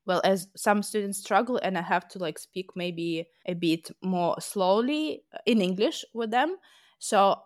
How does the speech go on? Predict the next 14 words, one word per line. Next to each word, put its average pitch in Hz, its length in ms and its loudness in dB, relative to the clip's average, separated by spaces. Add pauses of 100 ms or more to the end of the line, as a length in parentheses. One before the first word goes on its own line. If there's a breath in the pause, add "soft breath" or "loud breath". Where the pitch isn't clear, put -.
and 226 140 4
I 214 100 4
try, 220 520 4
I 208 100 -2
can 214 220 -4
hear 208 540 0
myself 185 760 -4
start, 170 600 -2 (1000)
like, 151 260 0 (180)
translating 170 800 0
something 170 440 -6
from 180 160 -6
Russian, 170 320 0
like, 156 100 -10